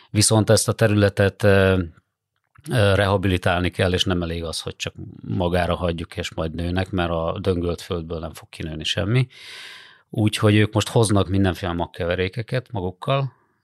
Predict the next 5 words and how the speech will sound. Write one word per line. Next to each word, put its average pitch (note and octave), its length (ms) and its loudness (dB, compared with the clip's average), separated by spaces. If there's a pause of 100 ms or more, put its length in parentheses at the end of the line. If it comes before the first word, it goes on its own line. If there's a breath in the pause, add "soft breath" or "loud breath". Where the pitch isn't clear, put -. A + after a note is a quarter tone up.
ö, F2+ 460 0
a, G#2 380 -4
aminek F#2 640 -4
a, F2+ 320 0 (480)
a E2+ 240 -10